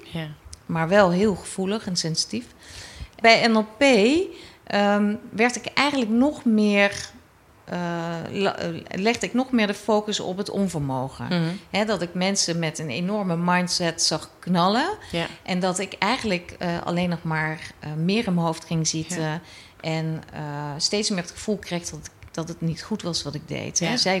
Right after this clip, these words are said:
Speaker 2: kunnen dat wel en ik niet. Hoe
Speaker 1: Ja.
Speaker 2: zit dat? En, eh, toen ben ik uiteindelijk, heb ook nog yogaopleiding gedaan. Weet je, je wil niet weten wat ik allemaal gedaan heb, maar heel veel. Ik ben dus eigenlijk heel erg zoekende geweest.
Speaker 1: Ja.
Speaker 2: En,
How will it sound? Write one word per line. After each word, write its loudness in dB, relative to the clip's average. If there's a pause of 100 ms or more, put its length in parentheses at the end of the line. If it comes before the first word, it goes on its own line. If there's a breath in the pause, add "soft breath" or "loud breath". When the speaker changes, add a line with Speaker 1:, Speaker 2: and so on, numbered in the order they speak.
Speaker 2:
kunnen -4
dat -6
wel 0
en -4
ik -8
niet. 0
Hoe -6
Speaker 1:
Ja. 0
Speaker 2:
zit -2
dat? 0 (680 loud breath)
En, 2
eh, -4
toen 0
ben 2
ik -4
uiteindelijk, -2
heb -4
ook -8
nog -4
yogaopleiding 0
gedaan. -2 (680)
Weet 2
je, -2
je 2
wil 4
niet 4
weten 6
wat -2
ik -4
allemaal 0
gedaan 4
heb, 2
maar 4
heel 10
veel. 4
Ik -4
ben 2
dus 2
eigenlijk -4
heel 0
erg -4
zoekende 0
geweest. 0
Speaker 1:
Ja. -10
Speaker 2:
En, 6